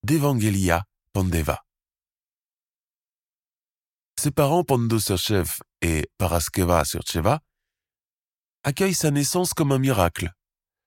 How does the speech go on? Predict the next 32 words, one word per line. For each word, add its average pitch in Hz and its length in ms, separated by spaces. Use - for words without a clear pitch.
alors 92 280
que 98 100
tout 117 220
indiquait 98 440
qu'elle 87 200
ne 82 100
dépasserait 87 480
pas 107 160
les 90 100
quarante-huit 87 480
heures. - 320
À 107 100
cette 135 180
époque 170 320
où 123 60
la 101 100
mortalité 113 600
infantile 98 580
bat 82 160
des 80 100
records, 110 520
il 156 200
n'est 156 80
pas 139 180
rare 143 200
que 123 100
des 101 140
cercueils 117 460
de 90 100
bébés 113 360
soient 110 220
déjà 87 440